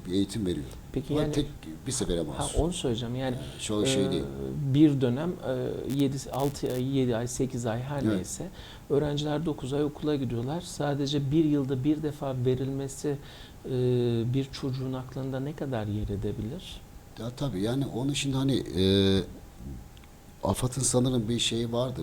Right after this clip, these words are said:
Speaker 1: Bu çocuklarla ilgili böyle bir oyun çizgi film gibi bir karakter de
Speaker 2: Evet.
Speaker 1: yaratmıştı. Onlarla ilgili şeyler hazırlıyordu ama, e, tabii şimdi
Speaker 2: Hatta
Speaker 1: çocukların
Speaker 2: bir iki
Speaker 1: çoğu,
Speaker 2: belediye'mizin de
Speaker 1: he,
Speaker 2: deprem
Speaker 1: çocukların
Speaker 2: şeyi
Speaker 1: çoğu
Speaker 2: var.
Speaker 1: şimdi internete çok yakın oldukları için <laughs> esnaf oradan çoğu öğreniyorlar. Mesela benim çocuğum da var. Mesela deprem çantası hemen hazır şekilde bekliyor.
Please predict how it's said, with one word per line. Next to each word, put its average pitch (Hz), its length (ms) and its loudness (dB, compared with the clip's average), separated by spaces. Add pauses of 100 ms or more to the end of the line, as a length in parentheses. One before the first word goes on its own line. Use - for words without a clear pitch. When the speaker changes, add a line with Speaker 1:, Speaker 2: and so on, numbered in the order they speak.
Speaker 1:
Bu 180 120 -2 (420)
çocuklarla 95 520 -2
ilgili 90 340 0
böyle 90 200 0
bir 92 100 -2 (200)
oyun 95 340 -2 (1120)
çizgi 92 220 -6
film 101 260 -2
gibi 87 120 -4
bir 90 80 -10
karakter 92 400 -4
de 98 40 4
Speaker 2:
Evet. 92 120 2
Speaker 1:
yaratmıştı. - 360 -8
Onlarla 107 240 2
ilgili 107 200 0 (440)
şeyler 104 300 2
hazırlıyordu 113 460 2
ama, 120 260 4 (560)
e, - 100 -8
tabii 151 300 2
şimdi 135 180 2
Speaker 2:
Hatta 123 100 -4
Speaker 1:
çocukların 139 320 8
Speaker 2:
bir 135 60 10
iki - 80 -2
Speaker 1:
çoğu, 156 140 8
Speaker 2:
belediye'mizin 135 680 6
de 131 100 4
Speaker 1:
he, 123 80 4
Speaker 2:
deprem 127 200 6
Speaker 1:
çocukların 127 400 4
Speaker 2:
şeyi 120 100 6
Speaker 1:
çoğu 180 140 6
Speaker 2:
var. 175 60 6
Speaker 1:
şimdi 170 260 2
internete 156 600 2
çok 147 240 -2
yakın 147 200 2
oldukları 151 380 2
için - 260 0
<laughs> - 60 -10
esnaf 120 240 0
oradan 127 280 4
çoğu 127 200 4
öğreniyorlar. 110 480 4
Mesela 101 240 0
benim 110 160 -2
çocuğum 110 280 -4
da 78 100 -4
var. 78 80 -6
Mesela 82 240 -8
deprem 101 320 -4
çantası 87 400 -8
hemen 90 120 -6
hazır 98 220 -2
şekilde - 280 -10
bekliyor. - 400 -6